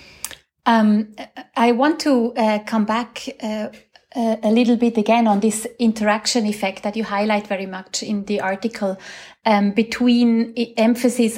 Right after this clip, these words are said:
on investment when it comes to economic, uh, policies and, uh, emphasis on cultural liberalism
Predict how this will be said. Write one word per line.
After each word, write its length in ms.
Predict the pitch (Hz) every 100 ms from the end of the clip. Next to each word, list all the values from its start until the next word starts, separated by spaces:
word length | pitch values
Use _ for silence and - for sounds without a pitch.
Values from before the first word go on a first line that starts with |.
| -
on 100 | 202
investment 920 | 202 190 208 - - 285 339 359 - 247
when 160 | 214
it 140 | 208 -
comes 280 | 208 202 -
to 100 | 214
economic, 580 | 208 190 226 262 - 269
uh, 140 | 277
policies 680 | 277 269 254 262 - 262 254 - - -
and, 380 | - 214 220 226 -
uh, 260 | 226 202 202
emphasis 480 | 208 214 226 214 220
on 100 | 202
cultural 420 | - 202 202 226
liberalism 760 | 202 208 208 202 202 202 190 190